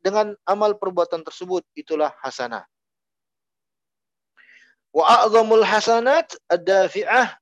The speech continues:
lisayyi'at at-taubah an-nasuh. Dan hasanat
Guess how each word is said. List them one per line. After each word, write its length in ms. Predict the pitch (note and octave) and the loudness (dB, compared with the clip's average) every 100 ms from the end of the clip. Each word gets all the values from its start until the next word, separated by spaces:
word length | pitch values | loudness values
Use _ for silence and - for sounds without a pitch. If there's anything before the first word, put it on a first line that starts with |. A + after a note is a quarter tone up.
| - | -12
lisayyi'at 800 | G#3+ - G3 F3+ G#3 C4 D#4+ - _ | -10 -4 -6 -4 0 0 0 -4 _
at-taubah 720 | - - - F#3+ E3 D#3+ D#3+ - | -10 -8 -2 0 0 -2 -2 -4
an-nasuh. 640 | - D3+ C#3+ C3+ D#3 C3 A2+ _ _ _ _ _ _ _ _ _ _ _ _ _ _ _ _ | -12 -10 -10 -12 -16 -20 -20 _ _ _ _ _ _ _ _ _ _ _ _ _ _ _ _
Dan 240 | D3 E3 | -2 -2
hasanat 480 | - F#3+ B3+ C#4+ | -2 -2 -2 -2